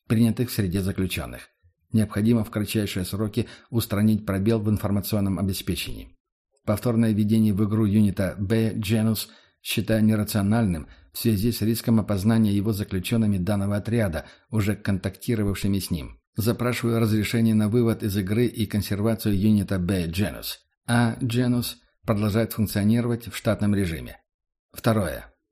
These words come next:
Обнаружено проникновение внутрь охраняемого периметра гексагона. Место проникновения — канализационный сток Си-модуля. Предположительные сроки проникновения отсутствуют. Детальная информация отсутствует.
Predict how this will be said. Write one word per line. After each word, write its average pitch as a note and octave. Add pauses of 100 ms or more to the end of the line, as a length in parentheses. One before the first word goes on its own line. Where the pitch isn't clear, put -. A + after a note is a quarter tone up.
(280)
Обнаружено A#2
проникновение A2
внутрь A#2 (100)
охраняемого A2
периметра G2+
гексагона. D#2+ (360)
Место A2
проникновения — G#2+
канализационный G#2+
сток -
Си-модуля. F2+ (380)
Предположительные G#2+
сроки G#2
проникновения G#2
отсутствуют. F2 (140)
Детальная G#2
информация G2+
отсутствует. -